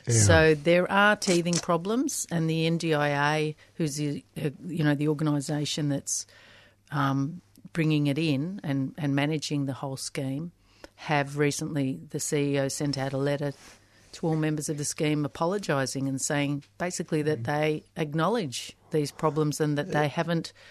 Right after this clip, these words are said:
Speaker 2: you know, sort of necessarily done the best job they would have hoped to, and they're gonna try their
Speaker 1: Yeah.
Speaker 2: best to do better.
Speaker 1: Yeah. Uh, I, I had a couple of good questions today at the meeting,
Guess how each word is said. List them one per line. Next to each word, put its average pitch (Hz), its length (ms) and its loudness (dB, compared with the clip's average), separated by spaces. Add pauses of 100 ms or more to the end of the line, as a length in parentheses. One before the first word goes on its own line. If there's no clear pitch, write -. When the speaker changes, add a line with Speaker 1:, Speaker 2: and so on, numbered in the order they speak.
(500)
Speaker 2:
you 170 120 2
know, 156 160 4
sort 160 200 0
of 147 80 0
necessarily 151 600 0
done 143 320 0
the 139 260 -2
best 160 260 0
job 151 180 -2
they 143 100 -2
would 143 140 0
have - 80 -8
hoped 156 260 -4
to, 160 180 -2
and 151 140 0
they're 147 100 -2
gonna 151 280 -2
try 156 260 6
their 127 140 6
Speaker 1:
Yeah. 98 80 2
Speaker 2:
best 156 260 2
to 180 80 -4
do 175 160 0
better. 180 380 0 (440)
Speaker 1:
Yeah. 131 300 12 (560)
Uh, 160 300 4 (1080)
I, 139 300 10 (560)
I 139 140 10
had 110 440 8 (100)
a 160 180 10
couple 156 840 10
of 123 100 2
good 139 380 6
questions 160 640 8 (440)
today 143 580 8 (380)
at 107 280 4
the 156 120 10
meeting, 214 600 12